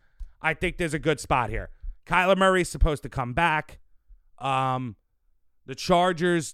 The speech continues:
don't seem to ever cover as a favorite, especially as a road favorite. They just lost another one. You know, I don't know how much longer this team keeps it together.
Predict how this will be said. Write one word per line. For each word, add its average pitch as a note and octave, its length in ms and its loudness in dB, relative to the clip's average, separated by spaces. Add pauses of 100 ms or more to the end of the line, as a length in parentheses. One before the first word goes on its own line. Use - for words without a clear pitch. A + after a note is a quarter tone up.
don't D#3+ 300 -2
seem D#3 400 -6
to C3+ 420 -6 (140)
ever E3 420 0
cover C#3+ 720 0
as C3+ 320 0
a C#3 120 -6
favorite, G2+ 540 -8 (460)
especially G3+ 520 -2
as E3 120 4
a D#3+ 40 2
road D3+ 300 4
favorite. C#3+ 500 -2 (480)
They C3 120 -6
just F3+ 320 -4
lost E3 340 0
another D3 320 0
one. C3+ 400 0 (1120)
You D#3+ 120 0
know, D3+ 280 2 (100)
I D3+ 160 2
don't F3 160 0
know E3+ 140 2
how D#3 180 -2
much D#3+ 200 -6
longer D3 320 -2
this C#3+ 200 -6
team C#3+ 380 -6
keeps D3 340 -8
it A#2 80 -12
together. E3 640 2